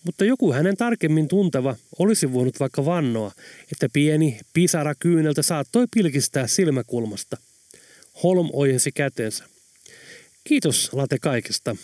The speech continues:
Pidähän itsestäsi huolta. Ja jos siis, äh, juu, tiedän kyllä, mutta mä olen päättänyt, luvannut itselleni ja Veeralle, että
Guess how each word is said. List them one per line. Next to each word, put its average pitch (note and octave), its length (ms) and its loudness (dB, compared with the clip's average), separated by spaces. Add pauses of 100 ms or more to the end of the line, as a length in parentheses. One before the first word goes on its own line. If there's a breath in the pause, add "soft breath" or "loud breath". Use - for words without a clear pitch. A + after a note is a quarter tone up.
(500 loud breath)
Pidähän E3 320 2
itsestäsi E3 420 0
huolta. D3 440 -2 (840 loud breath)
Ja C#3+ 100 2
jos C3+ 260 0
siis, C#3 440 0
äh, C3 200 -2 (340)
juu, G3 560 2
tiedän C#3 440 0
kyllä, B2+ 400 0 (120)
mutta C3 460 -4 (160)
mä A#2+ 100 -4
olen G#3 200 2
päättänyt, C3 600 -4 (840 loud breath)
luvannut A3 340 2
itselleni F#3+ 500 2
ja F3+ 120 0
Veeralle, E3 420 0
että C#3 320 -4